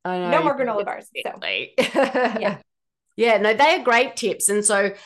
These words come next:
Speaker 1: you know, it sounds like, um, really good tips for flying and even good tips for, for driving. Are there any other sort of, you know,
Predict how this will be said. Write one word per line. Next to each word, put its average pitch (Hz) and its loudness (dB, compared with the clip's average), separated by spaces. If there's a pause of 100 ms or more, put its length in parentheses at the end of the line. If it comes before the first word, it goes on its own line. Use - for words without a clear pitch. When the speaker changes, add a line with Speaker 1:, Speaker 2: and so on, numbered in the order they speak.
(160)
Speaker 1:
you 208 2
know, 196 2
it 185 -2
sounds 208 0
like, 180 2
um, 165 2
really 196 0
good 170 -2
tips - -6
for 151 -10
flying 240 2
and 285 -2
even 262 -2
good 185 -2
tips - -2
for, 156 -2
for 175 0
driving. 208 0
Are 170 0
there 269 2
any 359 2
other 294 0
sort 262 -2
of, 240 -4 (220)
you 240 -2
know, 214 0